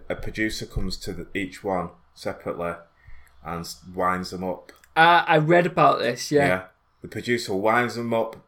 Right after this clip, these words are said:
Speaker 1: big time and then throws them on. "See you later." And then they're on, and then they're live on T V straight
Speaker 2: Let's have
Speaker 1: away,
Speaker 2: it.
Speaker 1: straight
Speaker 2: Let's
Speaker 1: after
Speaker 2: have it.
Speaker 1: that. Yeah. Well bad.
Speaker 2: I, I read something about how researchers would call people, and one of the tests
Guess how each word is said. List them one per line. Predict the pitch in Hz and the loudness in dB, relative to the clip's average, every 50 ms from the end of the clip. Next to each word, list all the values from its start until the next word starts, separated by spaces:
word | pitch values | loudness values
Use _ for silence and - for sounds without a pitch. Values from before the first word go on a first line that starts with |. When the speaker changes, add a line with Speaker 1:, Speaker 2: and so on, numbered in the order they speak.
| _ - | _ -2
Speaker 1:
big | 123 113 110 - | 0 0 0 -2
time | - - 117 95 90 87 87 87 - | -4 -2 -2 0 0 -2 -4 -6 -8
and | 95 92 | -8 -8
then | 92 92 | -8 -8
throws | - - 104 92 92 90 | -8 -6 -4 -2 -2 -4
them | 95 90 | -4 -6
on. | 92 92 92 90 - _ _ _ | -4 -4 -6 -6 -10 _ _ _
"See | - - - - - | -16 -6 2 6 8
you | 90 90 | 8 8
later." | 92 92 90 87 - - 82 82 - - - - | 8 6 2 -2 -4 -6 -10 -12 -14 -16 -16 -14
And | - 87 | -10 -8
then | 90 90 90 | -6 -6 -4
they're | 92 95 | -2 -2
on, | 95 90 95 92 - - | -2 -2 -2 -6 -10 -10
and | - 92 92 | -8 -6 -4
then | 95 95 | -4 -4
they're | 95 92 | -2 0
live | 92 95 95 92 92 | 2 2 2 2 0
on | 95 92 | -2 -6
T | 95 - - 95 92 | -8 -6 -4 -4 -2
V | 92 95 101 101 | 0 0 0 0
straight | 98 - | 0 0
Speaker 2:
Let's | - - 101 190 | 0 0 2 2
have | - 156 - | 2 2 4
Speaker 1:
away, | 98 143 131 | 4 2 2
Speaker 2:
it. | - | 0
Speaker 1:
straight | - - 107 101 | 0 0 0 0
Speaker 2:
Let's | - | 2
Speaker 1:
after | 104 139 | 0 0
Speaker 2:
have | 131 104 | 0 2
it. | 101 | 2
Speaker 1:
that. | 104 104 95 - - - - _ _ _ - | 2 2 0 -2 -8 -18 -20 _ _ _ -4
Yeah. | 87 90 90 - - _ _ _ _ _ _ _ _ _ | -2 -2 -2 -2 -6 _ _ _ _ _ _ _ _ _
Well | - 107 113 113 117 110 | 0 4 4 6 6 6
bad. | 110 104 95 90 - - - _ _ _ - - | 6 4 4 4 0 -4 -14 _ _ _ -4 0
Speaker 2:
I, | 180 226 - - | 0 0 2 2
I | 247 254 269 269 | 4 6 6 6
read | 262 254 277 269 | 6 6 4 4
something | 277 - 247 220 - 208 175 | 4 0 -4 -4 -2 -2 -4
about | 170 160 160 143 151 - - - | -2 2 2 2 2 0 -2 -6
how | 139 139 135 135 131 131 131 135 - | -4 -2 0 0 0 0 -2 -4 -8
researchers | - 139 135 - - 185 175 - - - - 135 123 - - | -10 -10 -6 -4 -2 -2 -2 -2 -4 -6 -10 -10 -10 -10 -8
would | 139 131 127 - _ _ _ _ _ _ _ _ _ _ _ _ | -8 -8 -8 -10 _ _ _ _ _ _ _ _ _ _ _ _
call | - - 175 175 175 | 0 2 4 4 4
people, | 170 - 151 123 - - 120 117 | 2 0 -4 -4 -4 -6 -8 -8
and | 113 117 127 | -8 -6 -6
one | 143 143 | -4 -4
of | 147 139 139 - | -4 -6 -6 -8
the | 131 | -12
tests | 127 - - - 156 127 - - - - - - - - | -10 -8 -6 -4 -4 -4 -4 -6 -10 -10 -10 -12 -14 -18